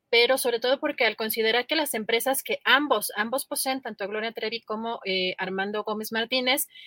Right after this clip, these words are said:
bueno, y que tienen su sede en Texas, Estados Unidos, son utilizadas para evadir el pago de impuestos en territorio nacional, entre ellas Great Talent, L L C, registrada el veintitrés de junio de dos mil cinco.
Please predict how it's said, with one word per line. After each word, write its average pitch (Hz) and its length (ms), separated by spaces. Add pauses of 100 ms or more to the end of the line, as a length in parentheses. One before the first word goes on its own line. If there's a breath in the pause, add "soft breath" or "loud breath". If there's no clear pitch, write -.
(160 loud breath)
bueno, 220 200
y 208 60
que 214 100
tienen 294 340
su 311 640
sede 262 460
en 214 100
Texas, 226 340
Estados - 320
Unidos, 214 280
son 240 140
utilizadas 247 840
para 214 200
evadir 220 280
el 302 100
pago 285 260
de 285 60
impuestos 220 460
en 208 100
territorio 220 600
nacional, 202 580
entre 226 260
ellas 226 320 (320 loud breath)
Great 226 240
Talent, 254 420 (500 loud breath)
L 233 320
L 220 220
C, 262 380
registrada 226 800
el 202 140
veintitrés 208 600
de 180 140
junio 262 260
de 226 80
dos 196 180
mil 220 160
cinco. 202 600